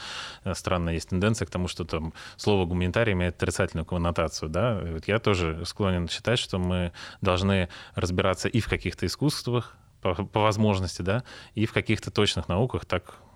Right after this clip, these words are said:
хорошо быть таким универсальным воином, грубо говоря. Вот. Но, м, э, мне кажется, то, что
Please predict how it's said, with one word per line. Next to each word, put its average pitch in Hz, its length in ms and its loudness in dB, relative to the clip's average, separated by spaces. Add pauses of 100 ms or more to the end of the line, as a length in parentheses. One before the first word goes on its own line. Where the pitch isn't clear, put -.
(300)
хорошо 90 300 0
быть 78 220 -6
таким - 240 -8
универсальным 90 560 2
воином, 85 340 2
грубо 80 280 -4
говоря. 82 360 -2 (520)
Вот. 92 440 2
Но, 117 640 4 (180)
м, 104 180 0
э, 98 280 2 (300)
мне 98 600 -2
кажется, 120 460 0
то, 113 140 2
что 98 380 2